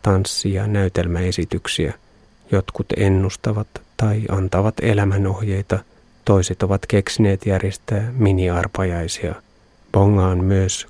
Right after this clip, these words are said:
klassisen kolmen kupin helppoheikin. Silmänkääntäjä houkuttelee katsojaa investoimaan arvuutteluun, minkä kupin alle jää kivi tai herne tai vastaava, kun taituri siirtelee pikkupöydällään nopeasti kuppeja esineen päällä.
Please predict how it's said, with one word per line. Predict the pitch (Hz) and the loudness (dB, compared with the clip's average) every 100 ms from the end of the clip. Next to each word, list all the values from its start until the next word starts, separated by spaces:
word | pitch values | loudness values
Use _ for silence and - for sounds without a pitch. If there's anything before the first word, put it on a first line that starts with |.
| - | -2
klassisen | 101 95 - 101 92 | -2 0 -2 0 0
kolmen | - 101 92 92 | 4 4 4 0
kupin | - 92 - 101 | -2 -2 0 -2
helppoheikin. | - 92 - 95 95 87 - 95 98 _ _ _ _ - | 0 -2 0 -2 0 -2 -2 -4 -4 _ _ _ _ -10
Silmänkääntäjä | - 95 90 90 - 98 95 98 101 | 2 4 4 0 0 0 0 0 0
houkuttelee | 98 101 - - - 101 98 | 2 2 0 -4 -4 -4 -2
katsojaa | 117 113 - 95 95 | -4 -4 0 2 2
investoimaan | 107 110 95 - 101 98 104 107 127 | 0 0 0 0 0 2 0 0 0
arvuutteluun, | 117 98 92 92 - 101 98 104 - - | 0 2 0 -2 -2 0 0 -2 -6 -8
minkä | 131 113 104 - - | 0 2 2 -2 0
kupin | 123 - 113 113 | -2 0 -2 0
alle | 113 117 113 104 | -2 -2 -2 -2
jää | 107 107 107 104 | -2 -2 -2 -4
kivi | - 98 92 - | -2 -2 -2 -2
tai | 101 95 95 | -2 -2 -2
herne | 98 95 98 90 - | -2 0 0 -2 -4
tai | 98 101 | -2 0
vastaava, | 98 - - 90 87 82 - _ _ | -2 -6 -4 -2 -2 -6 -14 _ _
kun | 104 95 | 2 2
taituri | 92 92 85 92 90 | 2 0 0 -2 0
siirtelee | - 98 - 104 101 95 | 0 0 0 -2 0 0
pikkupöydällään | 101 - 95 - 92 95 95 98 | -2 -2 -2 0 0 0 0 0
nopeasti | 104 95 90 92 - - | 0 0 -2 -2 -6 -2
kuppeja | 110 - - 92 | -2 -2 -4 -4
esineen | 92 104 104 98 117 - | -2 -4 -4 -6 -8 -4
päällä. | 92 73 | -2 -2